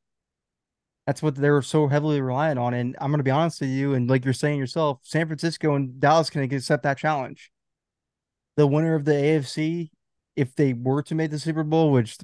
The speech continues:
what the defense is looking right now, I don't know about that, and we'll get into that right after this. But if they were to, the A F C team's gonna do the same thing. They're gonna say, "Okay, challenge accepted." Luckily, they can get away with it against these other teams that they've beaten.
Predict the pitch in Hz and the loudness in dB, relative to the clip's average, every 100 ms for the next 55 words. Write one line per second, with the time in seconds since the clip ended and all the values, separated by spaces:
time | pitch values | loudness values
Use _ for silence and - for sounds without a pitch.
0 | 123 127 135 117 123 131 135 123 120 131 | -4 -2 0 2 2 2 2 0 -2 -4
1 | 135 139 135 139 139 131 117 117 127 127 | -4 -2 -2 -2 0 -2 -4 -4 -4 -2
2 | 135 135 139 135 131 117 123 123 127 120 | -4 -2 0 0 -2 0 0 0 0 -2
3 | 123 123 123 135 139 139 - _ _ _ | -2 -2 -4 -4 -4 -6 -12 _ _ _
4 | _ - 160 131 _ _ _ _ - 143 | _ 2 4 4 _ _ _ _ -8 -2
5 | 151 131 143 160 - 185 185 - 151 165 | -2 0 0 -2 -4 -4 -4 -6 -2 -2
6 | 151 185 165 156 156 143 156 151 160 151 | -2 -6 -4 -4 -4 -2 -2 0 0 -2
7 | - 160 147 175 180 147 147 147 143 156 | -2 -4 -4 -4 -4 -2 -2 -2 -2 -2
8 | 147 135 - _ _ 143 131 156 156 135 | -4 -4 -14 _ _ -8 -2 -2 -2 -2
9 | 143 143 156 185 113 - _ _ _ _ | -2 -4 -6 -8 -8 -14 _ _ _ _
10 | _ _ _ _ _ _ _ _ 151 233 | _ _ _ _ _ _ _ _ 2 4
11 | 220 196 180 175 170 160 202 214 147 143 | 4 4 4 4 2 4 4 2 2 0
12 | 175 _ _ - 160 170 175 - _ _ | 0 _ _ -6 -4 -2 -4 -10 _ _
13 | _ _ _ _ 185 175 175 175 185 180 | _ _ _ _ -2 0 0 0 -4 -2
14 | 180 190 269 135 101 | -2 -4 -6 -10 -16